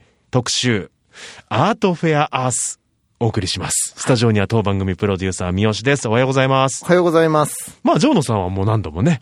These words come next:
Speaker 2: はい。
Speaker 1: えー、ご出演いただいておりますが。
Speaker 2: もう我らがアートスペーステトラ。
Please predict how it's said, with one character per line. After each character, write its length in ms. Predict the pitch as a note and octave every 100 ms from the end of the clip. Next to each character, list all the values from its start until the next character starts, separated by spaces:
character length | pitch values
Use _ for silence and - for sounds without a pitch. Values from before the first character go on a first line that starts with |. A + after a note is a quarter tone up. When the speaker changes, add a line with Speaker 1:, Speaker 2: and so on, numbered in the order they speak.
| -
Speaker 2:
は 140 | D3+ D#3+
い。 80 | - _
Speaker 1:
え 120 | F2+
ー、 20 | E2+
ご 80 |
出 160 | - -
演 40 |
い 20 | E2+
た 80 | F2
だ 80 |
い 20 | E2+
て 80 |
お 60 | F2
り 60 | F2+
ま 100 | F2
す 140 | F2+
が。 120 | D#2+ D#3
Speaker 2:
も 180 | D3+
う 40 | C#3
我 180 | D#3 D#3
ら 120 | C3+
が 240 | B2 A#2 -
ア 140 | C3
ー 20 |
ト 160 | C3+ C3
ス 100 | -
ペ 120 | C#3
ー 40 | A#2+
ス 100 | -
テ 120 | C3
ト 100 | A2+
ラ。 140 | G2+